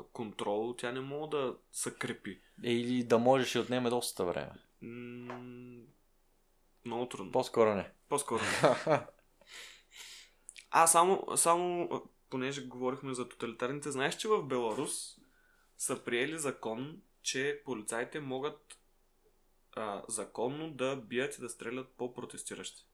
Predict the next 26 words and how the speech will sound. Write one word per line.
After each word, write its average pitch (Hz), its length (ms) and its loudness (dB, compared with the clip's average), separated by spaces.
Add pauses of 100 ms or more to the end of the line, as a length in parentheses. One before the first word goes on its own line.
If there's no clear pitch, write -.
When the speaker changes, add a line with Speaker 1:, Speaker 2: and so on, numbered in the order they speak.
(180)
Speaker 2:
Ама, 92 200 -8
аз 123 320 4
това 131 180 8
го 147 120 2
видях, 113 460 6
ама 120 760 2 (160)
той 120 100 2
излезна 127 440 0 (160)
в - 40 -6 (140)
това 135 140 2
Май 135 220 6
София, 131 420 6
дет 90 180 0
беше, 90 440 -2
също 95 340 -6
из-, 90 120 -10
го 98 200 -6
пуснаха, 95 360 -4
нали, 98 200 4
в, 90 140 -6 (200)
Speaker 1:
Може. 123 420 -12
Speaker 2:
във 98 200 -2
Facebook, 90 420 2
което 87 260 0
е 85 60 0
групата. 87 520 -2